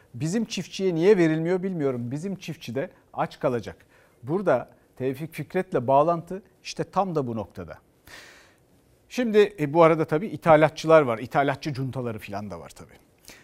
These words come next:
E, dolar bizim büyük derdimiz. O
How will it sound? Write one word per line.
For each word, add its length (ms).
E, 280
dolar 680
bizim 360
büyük 260
derdimiz. 640
O 320